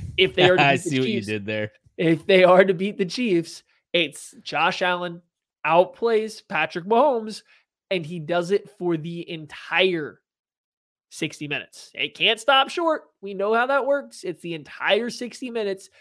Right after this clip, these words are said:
Speaker 1: He is a better player than Patrick Mahomes. This is one of those games that, you know, I could easily see the Chiefs getting up for very much because of what happened last year in the regular season. Maybe the Chiefs won't be in a slump here or whatever it may be. Like, we'll see. But, like, this is a game that I think Josh Allen will have to outplay, directly outplay Patrick Mahomes.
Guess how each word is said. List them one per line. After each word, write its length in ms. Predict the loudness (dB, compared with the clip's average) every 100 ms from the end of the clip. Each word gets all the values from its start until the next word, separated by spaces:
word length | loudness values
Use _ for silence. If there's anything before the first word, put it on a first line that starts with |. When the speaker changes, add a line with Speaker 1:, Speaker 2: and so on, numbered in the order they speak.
| _
Speaker 1:
He 240 | _ -6
is 120 | -4 -6
a 80 |
better 320 | -6 -2 0 -2
player 320 | 0 -2 -2
than 140 | -6
Patrick 360 | -6 -6 -8 -10
Mahomes. 460 | -4 -2 -2 -4 -14 -20 _
This 160 | -6 -6
is 120 | -6
one 180 | -6 -4
of 60 |
those 200 | -4 -6
games 380 | -6 -8 -8 -6
that, 200 | -4 -4
you 80 | -4
know, 80 | -6
I 80 | -8
could 160 | -8
easily 260 | -10 -8 -8
see 160 | -6
the 80 | -8
Chiefs 300 | -8 -10 -10
getting 240 | -12 -8 -10
up 140 | -10
for 220 | -4 -4 -4
very 260 | -8 -8
much 460 | 0 0 0 -6 -10 _ _ _ -8
because 460 | -8 -4 -2 0
of 100 | 0
what 160 | 2 2
happened 300 | 2 0 -4
last 240 | -6 -6
year 60 | -8
in 60 | -6
the 60 |
regular 320 | -6 -4 -6
season. 460 | -6 -8 -10 -10 -14 _ _ -2
Maybe 280 | 2 4
the 80 | 2
Chiefs 340 | 0 -4 -6 -4
won't 240 | -6 -4
be 100 | -4
in 80 | -4
a 60 |
slump 320 | -4 -4 -4 -2
here 220 | 0 0
or 20 |
whatever 400 | 2 -2 0 -4
it 80 | -2
may 140 | -4
be. 180 | -2 -2
Like, 160 | -2 -6
we'll 100 | -10
see. 240 | -6 -4
But, 80 | -2
like, 120 | -4
this 120 | -6
is 80 | -4
a 60 | -6
game 240 | -4 -4
that 140 | -2 -2
I 100 | -4
think 220 | -6 -6
Josh 300 | -4 -2 -2
Allen 200 | -6 -6
will 100 | -6
have 200 | -6 -6
to 140 | -6 4
outplay, 540 | 4 4 0 2 2
directly 420 | -2 -4 -4 2
outplay 340 | 2 2 -4 -4
Patrick 380 | -4 -6 -8
Mahomes. 460 | -8 -6 -6 -6